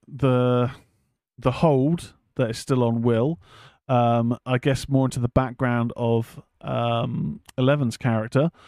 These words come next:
Um, and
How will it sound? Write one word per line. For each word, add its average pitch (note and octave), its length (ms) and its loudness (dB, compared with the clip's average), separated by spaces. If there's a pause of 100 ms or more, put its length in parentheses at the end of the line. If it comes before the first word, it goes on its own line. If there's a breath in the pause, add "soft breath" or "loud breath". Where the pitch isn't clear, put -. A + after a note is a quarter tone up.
(760 loud breath)
Um, D#3+ 800 4
and F3+ 720 -2